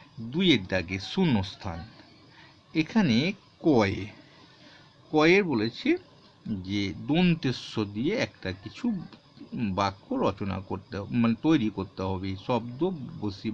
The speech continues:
বর্ণ বসিয়ে শব্দ তৈরি করতে হবে। দুটো নিয়ে তো একটা শব্দ হয়, দুটো বর্ণ নিয়ে, তিনটে বর্ণ নিয়ে। এখন আমাদের এটা তো আমরা ছড়ার মধ্যে পাবো সন্ধে, দন্তেস্ব, দন্তের নয়, ধয়ে একার। আমি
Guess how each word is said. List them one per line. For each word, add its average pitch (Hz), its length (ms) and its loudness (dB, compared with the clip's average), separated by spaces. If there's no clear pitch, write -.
বর্ণ 135 220 4
বসিয়ে 98 300 -4
শব্দ 107 220 -2
তৈরি 95 240 -2
করতে 92 220 -10
হবে। 92 220 -4
দুটো 95 200 -6
নিয়ে 143 160 2
তো - 180 -6
একটা 302 160 -8
শব্দ 175 260 -2
হয়, 110 200 2
দুটো 135 140 0
বর্ণ 104 220 0
নিয়ে, 110 160 2
তিনটে 110 300 0
বর্ণ 104 200 -2
নিয়ে। 95 160 0
এখন 208 180 6
আমাদের 101 300 0
এটা - 280 0
তো - 120 -18
আমরা 262 140 2
ছড়ার 180 400 6
মধ্যে 107 260 0
পাবো 117 240 2
সন্ধে, 180 560 4
দন্তেস্ব, 110 640 -2
দন্তের 113 480 0
নয়, 262 180 -2
ধয়ে 120 280 2
একার। 92 280 -4
আমি 98 140 -4